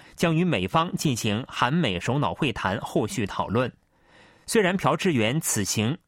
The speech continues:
具体日程和接触对象等未予公开，但在北韩对美国对话提议未做出任何回应的情况下，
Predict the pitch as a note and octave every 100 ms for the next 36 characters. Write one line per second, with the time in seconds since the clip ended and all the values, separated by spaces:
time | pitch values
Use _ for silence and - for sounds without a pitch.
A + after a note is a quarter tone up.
0 | - G3 - G#2 E3+ E3+ - F#2+ G#2+ -
1 | A2+ - F3+ D3+ A#2+ E3 B2+ D3+ A2 F2
2 | C3 C3+ G2 F2+ A2+ A#2 C#3+ C#3+ - -
3 | - D#3 C#3 D3+ B2+ A#2 G2+ F#2 A2 B2
4 | D#3 D3 A2+ F#2+ F2 A#2 C3 D#3 A#2+ D3+
5 | F2 - G#2+ C3 E3+ A#2+ D#3 C#3 C#3+ A#2
6 | C3+ E3+ B2 - B2 - G#2 E3 C3+ F#2+
7 | - G2+ A#2+ G2 G#2